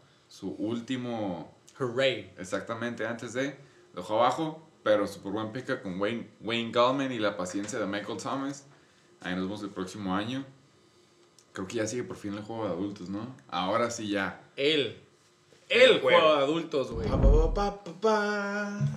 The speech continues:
Speaker 1: La neta no sé cuál es el que sigue. Uh, ahora sí. Aquí presentes.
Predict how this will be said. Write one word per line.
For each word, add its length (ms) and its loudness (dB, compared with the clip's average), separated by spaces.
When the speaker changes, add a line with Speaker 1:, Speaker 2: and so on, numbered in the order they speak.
Speaker 1:
La 60 -10
neta 180 -12
no 100 -6
sé 80 -8
cuál 220 -4
es 60 -6
el 60 -8
que 120 -12
sigue. 340 -4
Uh, 720 6
ahora 440 8
sí. 240 2
Aquí 440 6
presentes. 800 4